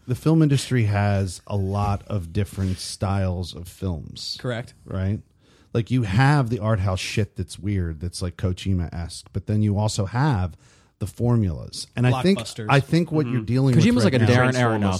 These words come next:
Speaker 4: Aronofsky.
Speaker 1: Yeah, but I think what you're
Speaker 2: You love
Speaker 1: dealing
Speaker 2: him
Speaker 1: with
Speaker 2: or
Speaker 1: right
Speaker 2: you hate
Speaker 1: now,
Speaker 2: him.
Speaker 4: Right.
Speaker 1: I,
Speaker 2: Mother.
Speaker 1: the, um, the, what Sony's doing is they're, like, developing a formula that seems to work that could become more like a trope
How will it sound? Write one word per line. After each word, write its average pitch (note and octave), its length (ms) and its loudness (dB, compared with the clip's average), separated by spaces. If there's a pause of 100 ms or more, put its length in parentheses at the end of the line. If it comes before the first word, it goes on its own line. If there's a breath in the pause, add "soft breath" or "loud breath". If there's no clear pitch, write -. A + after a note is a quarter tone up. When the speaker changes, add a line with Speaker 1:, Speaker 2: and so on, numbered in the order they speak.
(120)
Speaker 4:
Aronofsky. D#2 180 -10 (180)
Speaker 1:
Yeah, A#2 340 2 (140)
but A#2 140 2
I D3 80 6
think F#3 220 2
what F#3 100 6
you're D3 80 2
Speaker 2:
You D3+ 140 6
love D#3 100 8
Speaker 1:
dealing - 40 8
Speaker 2:
him C#3+ 80 4
Speaker 1:
with C3 80 2
Speaker 2:
or - 20 4
Speaker 1:
right C#3+ 80 6
Speaker 2:
you C3 80 4
hate C3 40 6
Speaker 1:
now, B2+ 120 4
Speaker 2:
him. F#2+ 160 -6
Speaker 4:
Right. G2 180 -2
Speaker 1:
I, C#3 80 2
Speaker 2:
Mother. D3 300 0 (120)
Speaker 1:
the, C#3+ 360 4
um, A#2 360 4 (960 soft breath)
the, C3+ 300 4
what C3+ 180 -2
Sony's D3+ 600 2 (240)
doing C3 400 4
is G2+ 160 0
they're, A#2 100 -2
like, A2 240 -2
developing A2+ 800 0
a F#2 80 -2 (200)
formula A2 680 0
that F#2+ 240 -8
seems C3 580 0
to - 120 -2
work G2+ 580 -4 (360 soft breath)
that B2+ 240 0
could D#3+ 180 2
become G#2+ 720 2
more A2+ 220 0
like G#2 180 -2
a A2 60 -2
trope - 480 -2